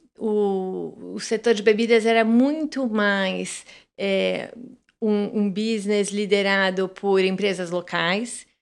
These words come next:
Então, cada país tinha suas cervejeiras, por exemplo. É, e hoje a gente vê que teve uma consolidação do setor. Então, hoje as empresas, é,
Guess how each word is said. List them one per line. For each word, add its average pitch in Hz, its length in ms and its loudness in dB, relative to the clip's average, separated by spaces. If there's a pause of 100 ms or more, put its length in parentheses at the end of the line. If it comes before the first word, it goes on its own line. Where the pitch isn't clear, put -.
(160)
Então, 185 300 -4
cada 262 580 4 (220)
país 254 460 2
tinha 262 260 2
suas 240 220 0
cervejeiras, 190 840 0 (160)
por 190 140 0
exemplo. 170 460 -2 (440)
É, 180 480 -2
e 196 160 0
hoje 208 640 4
a 180 100 2
gente 196 360 -2
vê 202 320 2
que 214 360 -4
teve 208 200 0
uma 202 160 0
consolidação 208 1000 0
do 190 120 -2
setor. 208 580 0
Então, 190 320 0 (300)
hoje 196 280 0
as 196 140 0
empresas, 196 680 0
é, 165 440 -2